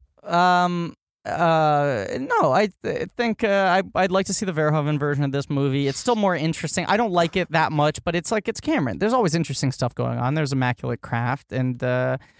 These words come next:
I just think this was sort of a breaking point for Arnold in terms of what you could get away with having him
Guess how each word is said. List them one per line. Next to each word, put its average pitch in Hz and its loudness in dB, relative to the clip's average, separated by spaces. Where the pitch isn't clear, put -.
I 185 2
just 185 0
think 220 -2
this 214 0
was 202 -2
sort 196 0
of 170 -4
a 165 -4
breaking 151 -2
point 123 -4
for 123 -6
Arnold 117 -4
in 117 -6
terms 123 -8
of 120 -8
what 120 -4
you 123 -8
could 123 -10
get 123 -6
away 117 -4
with 117 -8
having 117 -6
him 113 -8